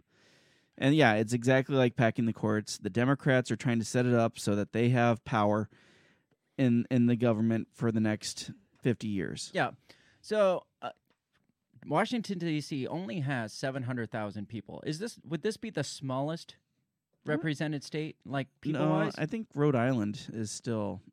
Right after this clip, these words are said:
Speaker 1: uh, let me look up population of Rhode Island real quick.
Speaker 2: Either way, that's very few people represented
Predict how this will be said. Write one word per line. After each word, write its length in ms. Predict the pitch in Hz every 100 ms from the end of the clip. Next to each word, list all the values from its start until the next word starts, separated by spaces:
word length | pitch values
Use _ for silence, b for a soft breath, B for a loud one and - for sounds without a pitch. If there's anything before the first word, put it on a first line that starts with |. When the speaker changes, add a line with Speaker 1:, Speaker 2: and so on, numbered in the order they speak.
| 107
Speaker 1:
uh, 80 |
let 160 | 110 117
me 80 | 143
look 180 | 131 127
up 120 | 104
population 500 | 120 110 110 104 -
of 60 | 92
Rhode 140 | 95
Island 260 | 73 65 78
real 140 | -
quick. 220 | - - - -
Speaker 2:
Either 220 | 226 202
way, 420 | 170 151 127 120
that's 300 | - 151 - -
very 340 | 156 170 226
few 240 | 226 185 147
people 500 | - 127 117 110 110
represented 840 | 120 127 135 117 113 104 104 107